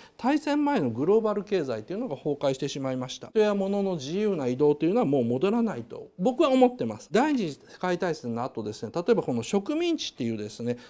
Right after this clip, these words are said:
世界体制がもう崩れてしまいました。それと同じようにですね、グローバル経済っていうのは過去のものになると僕は思っているんですけどもですね、今僕らは第三次大戦のその初めてですね、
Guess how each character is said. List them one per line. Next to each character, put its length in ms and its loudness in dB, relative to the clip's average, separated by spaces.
世 160 -8
界 220 0
体 200 -2
制 160 -6
が 80 -8
も 120 -4
う 40 -8
崩 260 0
れ 60 2
て 100 -6
し 140 -8
ま 120 -2
い 40 -2
ま 120 -4
し 60 -14
た。 80 -10
そ 120 -4
れ 80 -2
と 140 -2
同 140 2
じ 80 -4
よ 120 2
う 20 2
に 60 0
で 100 -4
す 80 -14
ね、 60 -14
グ 140 4
ロ 160 4
ー 20 -2
バ 120 0
ル 100 -6
経 200 -2
済 200 -2
っ 20 -4
て 180 -6
い 120 -2
う 140 -4
の 140 -6
は 220 0
過 220 0
去 120 4
の 140 2
も 160 0
の 120 -2
に 160 -4
な 140 -6
る 100 -4
と 460 0
僕 260 4
は 120 4
思 200 2
っ 20 -4
て 180 -8
い 40 0
る 100 -4
ん 100 0
で 100 0
す 100 -10
け 100 0
ど 100 4
も 140 -2
で 100 -2
す 120 -8
ね、 160 -2
今 200 0
僕 200 0
ら 100 0
は 60 -2
第 200 0
三 200 -6
次 60 -10
大 180 -6
戦 280 -8
の 200 -2
そ 140 -4
の 100 0
初 360 -2
め 140 0
て 140 -2
で 120 -8
す 140 -14
ね、 140 -10